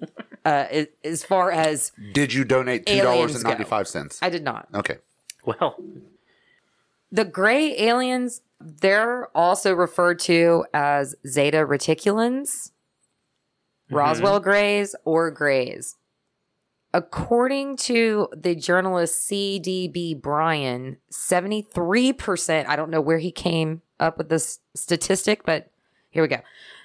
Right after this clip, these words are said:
Speaker 1: Seventy-three percent of all reported alien encounters in the U S describe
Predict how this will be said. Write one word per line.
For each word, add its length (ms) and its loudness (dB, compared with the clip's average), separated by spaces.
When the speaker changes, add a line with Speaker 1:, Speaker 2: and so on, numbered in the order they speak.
Speaker 1:
Seventy-three 760 0
percent 340 0
of 100 -2
all 220 4
reported 440 0
alien 340 2
encounters 540 -4
in 80 -8
the 80 -4
U 300 0
S 220 0
describe 560 -2